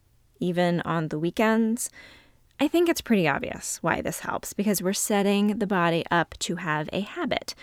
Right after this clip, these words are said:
to know what to expect. I get that it's a hard one because we tend to treat weekends differently. If this sounds awful to you, think about it as temporary. Not that you have to go to bed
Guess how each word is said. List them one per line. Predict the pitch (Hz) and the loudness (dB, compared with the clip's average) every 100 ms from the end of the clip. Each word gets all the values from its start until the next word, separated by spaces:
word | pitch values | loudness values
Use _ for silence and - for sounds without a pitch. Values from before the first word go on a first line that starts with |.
| - - | -18 -4
to | 180 | 0
know | 180 190 196 196 | 2 6 8 6
what | 190 180 165 - | 4 2 2 -2
to | - 165 165 - | -4 -2 -2 -4
expect. | - - - - - - - - _ _ _ _ | -10 -6 -6 -8 -20 -20 -20 -20 _ _ _ _
I | 208 | 0
get | 180 196 170 | 6 4 6
that | 220 | 4
it's | 208 202 | 4 0
a | - | -4
hard | 165 170 | 0 2
one | 180 220 | 4 4
because | 208 190 175 | 2 0 -4
we | 170 | -4
tend | 202 165 | -2 -4
to | 151 - | -4 -10
treat | - 170 - | -6 -4 -4
weekends | - 160 - 151 180 - | -4 -6 -4 -6 -6 0
differently. | 208 - - 208 208 196 - - _ - | 0 0 -2 0 2 0 -4 -16 _ 2
If | 247 | 4
this | 262 269 | 4 4
sounds | - 269 269 | 6 6 6
awful | - 202 208 220 | 4 2 0 -2
to | 220 240 | 2 4
you, | 233 | 4
think | 233 - 285 | 4 0 0
about | 339 330 339 | 0 0 2
it | 285 | 2
as | - 180 - _ _ | 0 -2 -6 _ _
temporary. | - - - - - - - - _ _ _ | -8 -6 -6 -6 -6 -8 -12 -20 _ _ _
Not | 196 226 254 269 | 4 8 8 8
that | 220 220 | 6 4
you | - 208 | 4 2
have | 208 - 185 196 - | 2 4 6 6 0
to | - | -4
go | - 180 175 | 2 4 4
to | 180 185 | 2 -2
bed | 190 175 170 180 | 2 4 4 4